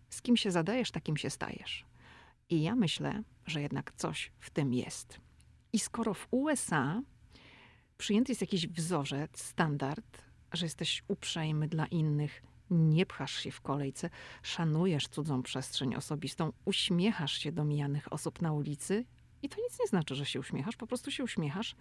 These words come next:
to ludzie się tacy stają, bo takie jest otoczenie. A jak przyjeżdżasz do takiego kraju,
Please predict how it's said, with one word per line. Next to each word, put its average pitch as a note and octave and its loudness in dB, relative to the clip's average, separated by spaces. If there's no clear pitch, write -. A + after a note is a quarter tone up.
to A3+ 4
ludzie C#4 2
się D#3 -2
tacy - -6
stają, - -4
bo F#4 2
takie - -4
jest G3 -6
otoczenie. A3+ 0
A A3 4
jak G3 0
przyjeżdżasz G3+ 0
do F3 0
takiego E3+ -2
kraju, D3 -2